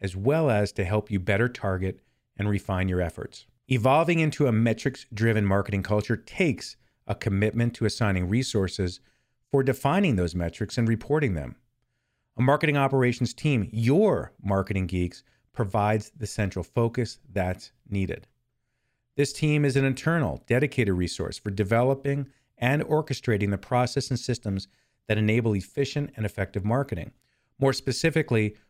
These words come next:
marketing operations staff members must develop and manage the internal marketing processes that ensure smooth strategic planning,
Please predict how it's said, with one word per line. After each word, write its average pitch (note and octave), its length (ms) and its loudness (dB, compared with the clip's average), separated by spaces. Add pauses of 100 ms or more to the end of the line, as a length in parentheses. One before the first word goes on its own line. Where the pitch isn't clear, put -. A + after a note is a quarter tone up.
(140)
marketing B2+ 420 2
operations A#2 680 0
staff B2+ 420 -2
members F#2 440 -2
must A#2+ 400 0
develop F2+ 560 0
and A#2+ 240 2
manage G#2 460 2 (320)
the A2 80 0
internal D#3 420 0
marketing A#2+ 400 2
processes G2 840 -2 (640)
that G#2+ 120 2
ensure G#2+ 460 0
smooth A#2+ 640 0 (100)
strategic A#2 640 -4
planning, G#2 480 0